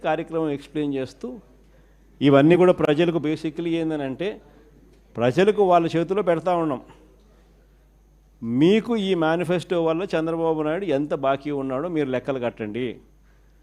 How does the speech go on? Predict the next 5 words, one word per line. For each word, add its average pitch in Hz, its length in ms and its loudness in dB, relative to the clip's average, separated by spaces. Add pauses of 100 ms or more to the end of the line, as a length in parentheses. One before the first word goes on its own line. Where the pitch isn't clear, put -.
(300)
కట్టిన 151 340 0
తర్వాత 156 400 4
ఈ 175 160 -2
కార్యక్రమంలో 139 800 -4
మీరు 175 360 -6